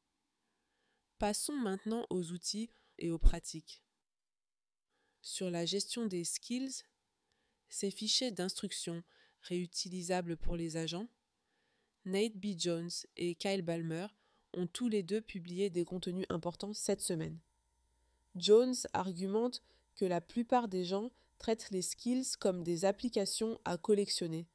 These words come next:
sans comprendre ce qu'elles contiennent. Quand ça va, tu sais, une mauvaise description, et le skill n'est jamais appelé. Ou pire,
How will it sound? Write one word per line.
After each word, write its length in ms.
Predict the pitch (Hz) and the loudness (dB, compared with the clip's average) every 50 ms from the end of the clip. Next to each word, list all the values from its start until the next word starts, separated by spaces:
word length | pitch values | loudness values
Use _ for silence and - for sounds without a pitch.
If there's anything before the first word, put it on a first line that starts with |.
| _ _ _ _ _ _ _ - | _ _ _ _ _ _ _ -6
sans 280 | - - - 254 262 | 0 2 2 2 2
comprendre 640 | 254 254 233 220 - - 240 240 254 254 240 220 196 | 2 0 -2 -2 -2 -2 -2 0 0 0 0 0 -2
ce 140 | 180 - 180 | -2 -2 -4
qu'elles 240 | 180 - 175 175 170 | -2 0 0 -2 -2
contiennent. 440 | - 185 185 175 - 180 170 170 170 | -4 -6 -4 0 0 0 0 -2 -4
Quand 100 | - 175 | -6 -6
ça 200 | - - 170 160 | -4 -2 -2 -2
va, 100 | 165 165 | -2 -2
tu 60 | 165 | -2
sais, 280 | - - 226 233 247 - _ _ _ _ _ _ _ _ _ _ _ _ _ _ _ _ _ _ _ _ _ _ _ _ _ _ _ _ _ _ - | 0 2 2 2 0 -2 _ _ _ _ _ _ _ _ _ _ _ _ _ _ _ _ _ _ _ _ _ _ _ _ _ _ _ _ _ _ -4
une 180 | 196 190 190 | -2 0 0
mauvaise 400 | 190 185 196 208 202 226 226 208 | 2 6 6 8 8 8 6 6
description, 540 | 180 190 - - - 196 - - - 202 220 - _ _ _ _ _ _ _ _ | 4 0 -2 -2 -2 -2 -2 -2 -2 -4 -4 -8 _ _ _ _ _ _ _ _
et 120 | - 185 180 | 0 4 4
le 100 | 180 180 | 6 4
skill 300 | - - - 240 226 196 | 4 2 0 0 0 2
n'est 120 | 180 175 | 0 0
jamais 360 | 165 160 190 185 190 214 214 - | 2 4 4 4 4 4 2 2
appelé. 400 | - 180 170 - 165 160 160 160 - _ _ _ _ _ _ _ _ _ _ | 2 0 0 -2 -4 -6 -6 -6 -10 _ _ _ _ _ _ _ _ _ _
Ou 120 | 196 196 | -2 -2
pire, 380 | 170 - - 202 233 254 240 | -2 -2 0 2 2 2 0